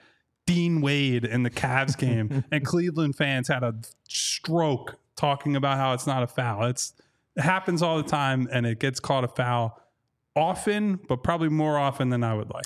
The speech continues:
Speaker 2: And, uh, Alyssa Trapp said he was talking about the sixth, like you mentioned, and Ike says the fifth foul was B S, like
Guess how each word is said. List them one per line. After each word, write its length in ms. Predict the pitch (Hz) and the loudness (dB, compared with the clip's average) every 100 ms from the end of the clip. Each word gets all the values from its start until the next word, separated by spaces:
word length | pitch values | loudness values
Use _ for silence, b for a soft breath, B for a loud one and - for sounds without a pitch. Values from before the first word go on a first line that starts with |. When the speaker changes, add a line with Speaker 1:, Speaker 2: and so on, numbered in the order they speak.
| - | 0
Speaker 2:
And, 220 | 120 120 | 2 2
uh, 140 | 117 | 2
Alyssa 240 | 117 120 120 | 0 0 0
Trapp 240 | 135 123 | 0 0
said 140 | - 113 | 0 0
he 80 | 117 | 0
was 100 | 123 | 0
talking 160 | 113 | 0
about 160 | 113 107 | 0 -2
the 60 | |
sixth, 420 | 107 127 147 - - | -2 -2 -2 -4 -2
like 220 | 110 107 | -2 0
you 100 | 123 | 0
mentioned, 440 | 117 117 110 127 123 b b - | 2 0 0 -2 -4 b b -2
and 300 | 120 113 113 | 0 2 0
Ike 220 | 127 123 | 0 0
says 200 | 131 113 | 0 0
the 80 | 107 | -2
fifth 260 | - 123 | -2 -2
foul 240 | - 117 107 | 0 0 0
was 140 | 107 | -2
B 220 | 98 117 | 0 0
S, 340 | 110 113 - - | 0 -2 -8 -6
like 180 | 101 | -4